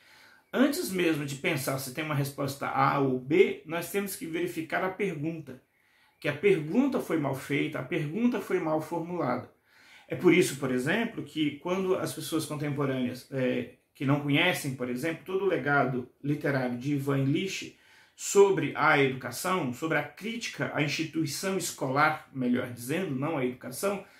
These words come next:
e que nós descobrimos que a escola e as perguntas da escola, por exemplo, básica, nem sempre são perguntas interessantes,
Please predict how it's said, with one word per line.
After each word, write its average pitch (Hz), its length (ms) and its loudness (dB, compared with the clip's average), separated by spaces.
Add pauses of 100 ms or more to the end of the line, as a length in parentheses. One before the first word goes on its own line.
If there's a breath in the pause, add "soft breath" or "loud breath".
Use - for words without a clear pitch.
(500 loud breath)
e 185 160 -2
que 220 600 -2
nós 190 600 2
descobrimos 190 600 -2
que - 80 -2
a 196 60 2
escola 165 680 4
e 143 100 0
as 143 100 -2
perguntas 175 640 0
da 139 140 0
escola, 131 560 0
por 120 160 -6
exemplo, 123 360 -2
básica, 160 460 2
nem 208 260 -4
sempre 190 340 -4
são 190 300 -4
perguntas 165 560 -4
interessantes, 180 800 -6